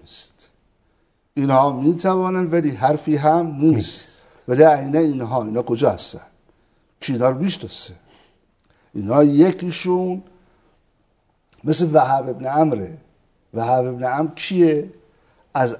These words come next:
Speaker 1: اجلای اصحاب امام صادق علیه السلامه. در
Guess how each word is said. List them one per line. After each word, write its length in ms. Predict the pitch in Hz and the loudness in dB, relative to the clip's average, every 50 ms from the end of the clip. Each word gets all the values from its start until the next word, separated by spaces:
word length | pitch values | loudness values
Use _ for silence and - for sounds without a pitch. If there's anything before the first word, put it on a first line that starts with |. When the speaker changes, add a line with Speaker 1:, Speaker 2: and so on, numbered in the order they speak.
| - - | -4 0
Speaker 1:
اجلای 840 | 147 135 131 123 131 139 131 127 127 131 143 165 180 175 165 165 156 | 0 0 2 2 0 -2 -2 -4 -2 0 0 2 2 2 2 0 0
اصحاب 500 | 147 - 127 123 - - 143 151 151 143 | -2 -2 -4 -6 -6 -2 0 0 0 0
امام 140 | 135 143 147 | -2 -6 -8
صادق 240 | 135 - 131 117 127 | -6 -6 -4 -2 -2
علیه 100 | 123 113 | -2 -2
السلامه. 600 | 107 107 - - - - 98 85 80 80 - _ _ _ _ _ _ _ _ _ _ _ _ _ _ _ _ _ _ _ _ _ _ _ _ _ _ _ _ | -4 -6 -10 -10 -10 -10 -12 -12 -16 -20 -20 _ _ _ _ _ _ _ _ _ _ _ _ _ _ _ _ _ _ _ _ _ _ _ _ _ _ _ _
در 260 | 135 143 147 156 170 | 0 2 4 4 2